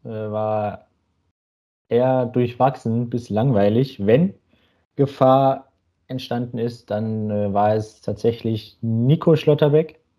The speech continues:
auf Seiten der Freiburger, der, ähm, bei Standards mit nach vorne gekommen ist.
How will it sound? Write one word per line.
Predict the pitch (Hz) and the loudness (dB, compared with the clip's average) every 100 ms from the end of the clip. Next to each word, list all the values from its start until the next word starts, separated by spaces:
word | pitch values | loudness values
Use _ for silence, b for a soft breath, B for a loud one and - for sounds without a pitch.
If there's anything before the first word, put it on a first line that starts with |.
| _ _ _ _ _ _ | _ _ _ _ _ _
auf | 127 117 | -8 -6
Seiten | - 117 117 | 0 0 0
der | 110 | -2
Freiburger, | - 117 131 107 110 104 | 0 2 4 4 4 2
der, | 104 104 104 104 95 85 104 101 | 2 4 4 2 0 -4 -4 -4
ähm, | 98 98 101 98 95 | -4 -4 -4 -4 -2
bei | 101 | 0
Standards | 101 120 113 98 | 0 0 0 -2
mit | 104 | -2
nach | 104 | -2
vorne | - 110 101 | 0 0 2
gekommen | 92 - 101 | -2 -2 -2
ist. | 113 123 | -2 -6